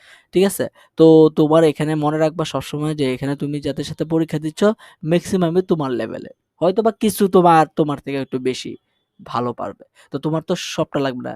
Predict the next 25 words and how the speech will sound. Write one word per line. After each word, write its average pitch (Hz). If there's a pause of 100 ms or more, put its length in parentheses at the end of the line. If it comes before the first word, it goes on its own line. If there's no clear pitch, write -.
(640)
তোমার 156
সিট 196
সংখ্যা 190
তোমার 170
কত, 190 (520)
ছত্রিশশো 202
বা 160
সাঁইত্রিশশো 165 (260)
এরকম 135
সিট 156
সংখ্যা, - (760)
ঠিক 202
আছে? 214
অনেক 185
সিট 165
সংখ্যা। 123 (480)
তো 156 (140)
তোমার 160
তো 170
সবগুলো 160
সিট 165
লাগবে 131
না, 127
একটা 151
সিট 160